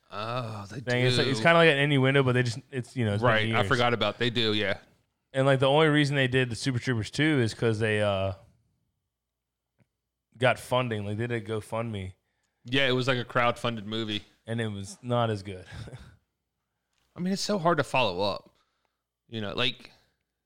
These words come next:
Speaker 1: there's so many good, like, little jokes and stuff in the first one that people
Speaker 2: It's just one of those movies that you kinda just, "Ah, you should've left alone,"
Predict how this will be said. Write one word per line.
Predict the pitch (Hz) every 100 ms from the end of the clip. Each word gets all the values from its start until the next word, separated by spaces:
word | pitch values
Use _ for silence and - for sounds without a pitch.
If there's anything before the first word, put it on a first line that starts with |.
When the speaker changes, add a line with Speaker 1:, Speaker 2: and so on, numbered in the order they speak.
| _ _
Speaker 1:
there's | 156 160
so | - 165 175
many | 190 190
good, | 127 - 127
like, | 123 120
little | 123 120
jokes | 107 - 101 113 -
and | 123
stuff | - 135 135
in | - 123 131 131
the | 127
first | 139 143 135
one | 147 147
that | 120 -
people | 123 - 160
Speaker 2:
It's | 180
just | 220
one | 202 202
of |
those | 185 131
movies | 135 147 131
that | 120 120
you | 127
kinda | - 151 139
just, | 120 -
"Ah, | 170
you | 170
should've | 156 175 160
left | 147
alone," | 139 139 151 151